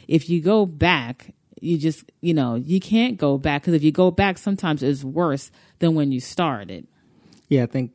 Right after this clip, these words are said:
Speaker 2: that's a great point. Um, I think that it's very important when you make the decision that you're going to change your health for the better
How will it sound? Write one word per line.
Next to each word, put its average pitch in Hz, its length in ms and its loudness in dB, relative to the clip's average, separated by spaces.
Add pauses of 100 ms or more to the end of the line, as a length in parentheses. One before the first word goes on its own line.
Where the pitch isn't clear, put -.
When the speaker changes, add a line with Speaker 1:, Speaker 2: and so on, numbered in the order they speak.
Speaker 2:
that's 139 300 4
a 156 40 4
great 120 280 6
point. 113 480 4
Um, 107 460 2 (180)
I 131 60 4
think 151 320 4
that 110 320 6 (280)
it's 123 180 6
very 135 360 8
important 107 800 4 (180)
when 113 680 4 (260)
you 127 560 6
make 131 320 4
the 110 100 0
decision 101 920 2 (580)
that 95 540 2 (380)
you're 117 400 4
going 110 480 4
to 98 400 -2
change 107 640 0
your 95 120 4
health 101 320 0
for - 200 -2
the 92 140 -2
better 98 540 0